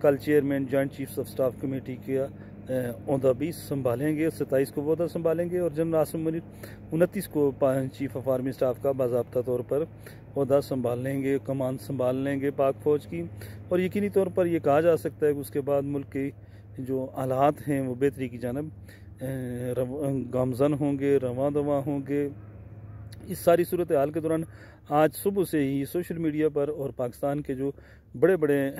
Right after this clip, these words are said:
इलेक्ट्रॉनिक मी-, चे-, मीडिया के जो चैनल्स हैं,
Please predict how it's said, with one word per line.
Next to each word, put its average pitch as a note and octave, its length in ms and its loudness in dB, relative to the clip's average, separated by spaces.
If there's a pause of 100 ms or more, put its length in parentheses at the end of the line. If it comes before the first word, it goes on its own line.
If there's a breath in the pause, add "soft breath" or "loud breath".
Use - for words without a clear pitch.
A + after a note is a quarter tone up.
(100)
इलेक्ट्रॉनिक C#3 640 2
मी-, C3+ 280 -2
चे-, C#3 320 0
मीडिया C3 440 -2
के B2+ 80 -4
जो A#2+ 80 -6
चैनल्स C#3 440 0
हैं, B2+ 200 -4